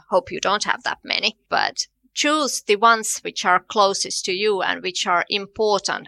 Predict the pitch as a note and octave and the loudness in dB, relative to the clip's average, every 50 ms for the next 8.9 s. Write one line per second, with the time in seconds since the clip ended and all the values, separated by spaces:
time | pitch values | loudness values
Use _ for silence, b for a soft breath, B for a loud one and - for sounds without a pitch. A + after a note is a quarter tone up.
0 | - - - G#2+ - _ _ - F#3+ F3+ F3+ - - - - _ _ - - G3+ | -6 -4 -4 -4 -4 _ _ 4 4 4 2 0 -6 -8 -8 _ _ 0 2 2
1 | G3 E3+ E3+ F3+ F#3+ G3+ - - - - _ _ _ - F#3+ F3 F3 - - _ | 4 2 0 -4 -8 -10 -8 -10 -10 -10 _ _ _ 0 0 0 0 -2 -8 _
2 | _ - - G#3 G#3 A3 A3+ A#3 B3+ C4 - - G3+ - - F#3 E3+ D#3+ - _ | _ 2 2 4 4 6 6 6 6 4 0 -4 -6 -2 2 2 2 2 2 _
3 | - F3 F3 - - - E3+ D#3+ - - - - - - - E3+ E3 E3 - - | -2 -2 -2 -2 -2 -4 -2 -2 -2 -4 -10 -14 -12 -6 -4 -4 -4 -4 -6 -12
4 | _ _ - - - - A3 G3 - - - - G3 D#3+ C#3 - - E3+ - _ | _ _ -8 -6 -2 2 2 2 2 2 -2 -2 -4 -6 -6 -6 -10 -10 -10 _
5 | _ _ _ - - F3+ E3+ - - - - - - - - - F3+ F3 F3 - | _ _ _ -10 -8 -8 -8 -6 -8 -10 -10 -12 -14 -12 -8 -6 -6 -6 -6 -8
6 | _ _ - A3 A3 - - - F#3 F3 E3 E3 D#3+ E3+ - - F3 - - - | _ _ -4 -4 -4 -4 -6 -4 0 2 2 2 0 -2 -8 -8 -8 -10 -12 -14
7 | - - F#3 F3+ F3+ - - F3 E3+ - - - G3 F#3 F3+ F3+ F3 E3+ E3+ E3+ | -16 -14 -14 -14 -14 -12 -10 -10 -10 -10 -10 -8 -2 0 2 2 2 0 -2 -6
8 | - - - D#3 - - - E3 E3+ D#3+ D#3 A#2 C#2 - - - - - | -8 -10 -8 -8 -6 -6 -4 -4 -4 -4 -6 -8 -10 -10 -10 -12 -12 -12